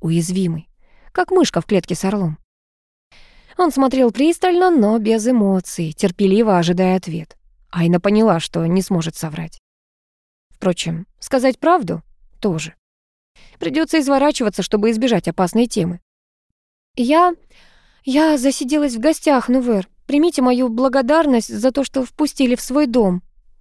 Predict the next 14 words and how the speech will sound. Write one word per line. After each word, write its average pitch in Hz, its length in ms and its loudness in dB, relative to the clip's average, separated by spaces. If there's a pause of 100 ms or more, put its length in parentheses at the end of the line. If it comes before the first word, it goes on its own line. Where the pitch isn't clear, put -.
(340)
Слова 196 340 0
давались 185 380 0
с - 60 -16
трудом, 185 460 -4 (300)
особенно 254 460 -2
слова 269 260 2
благодарности 226 800 0
тому, 240 460 4
кого 180 300 2
она 185 160 4
считала 226 480 0
захватчиком 175 800 -2
и 170 40 0
врагом. 185 460 -2